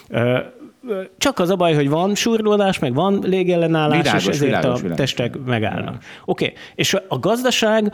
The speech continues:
Speaker 1: az egy hasonló dolog. Egyszerűen az történik benne, hogy azért megy a gazdaság, mert mi folyamatosan izzadunk, energiát teszünk bele, és, ö,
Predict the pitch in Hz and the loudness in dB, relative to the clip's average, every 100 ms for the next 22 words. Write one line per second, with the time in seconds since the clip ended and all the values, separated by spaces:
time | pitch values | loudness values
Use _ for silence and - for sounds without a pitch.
0 | - - 151 156 143 - 185 175 170 143 | -6 -4 0 0 -2 -4 -2 0 0 2
1 | 127 110 113 101 95 - - - 147 147 | 2 2 0 0 -4 -12 -20 -4 -4 -2
2 | 160 143 143 143 - 196 185 - 135 127 | -2 2 0 -2 -2 -2 0 0 -2 0
3 | 117 107 101 120 143 202 254 - - - | 0 0 0 0 2 0 -2 -10 -8 -2
4 | 131 131 - - _ _ _ _ 214 240 | -2 -2 -8 -20 _ _ _ _ 0 4
5 | 214 196 170 180 175 151 135 131 156 - | 2 2 2 2 2 0 0 0 -2 0
6 | 185 175 165 147 147 127 - 170 151 135 | 0 2 2 0 0 -2 0 2 2 0
7 | - 117 - 117 113 139 175 220 208 165 | -2 -2 0 0 2 0 -2 0 2 4
8 | 151 139 135 123 170 170 156 143 143 139 | 2 2 2 2 2 2 2 2 2 2
9 | 123 - 123 - 127 120 120 117 113 113 | 0 -2 -2 0 2 2 2 2 2 0
10 | 117 - 104 98 - 117 107 104 107 | -2 -2 -2 -2 -2 0 0 0 -2